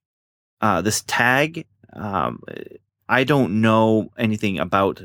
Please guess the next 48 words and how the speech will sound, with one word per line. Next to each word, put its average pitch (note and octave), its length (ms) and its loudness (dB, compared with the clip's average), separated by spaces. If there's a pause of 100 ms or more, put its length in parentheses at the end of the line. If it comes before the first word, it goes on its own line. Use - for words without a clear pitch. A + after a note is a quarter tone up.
the F#2+ 140 -8
House G#2 300 -2
of B2 80 -6
Tag. D3 360 0 (520)
I A2 160 4
do A#2+ 340 2
know G2 420 4 (320)
that, G#2 580 0
uh, E2+ 420 -2 (260)
the, G2 440 -2
that G2+ 220 0
comic A#2+ 300 2
book G#2 160 0
I F#2+ 60 2
was F#2+ 100 0
talking G2+ 260 -2
about F#2 120 0
earlier G#2+ 300 4
had B2+ 420 0
a F#2 80 -2
character G#2+ 360 0
named F2+ 320 -4
Tag F2 520 0 (480)
in A#2+ 120 4
it, - 300 -4
T A#2 220 2
A F#2+ 120 4
G F#2+ 360 0
G F2+ 440 0
E. C#3+ 320 2 (520)
And F#2 340 2
so - 100 -2
that A2+ 140 0
gets - 180 -2
me F2+ 60 0
a E2+ 40 2
little E2 180 2
excited. - 420 -2
Oh, B2+ 300 -2 (220)
so - 140 -12
we're, G2 160 -12
we're G2+ 160 -12
building A#2 420 2
toward G#2 360 2
the G2+ 60 -2
comic D3+ 380 0
book G2+ 160 -2
that - 140 0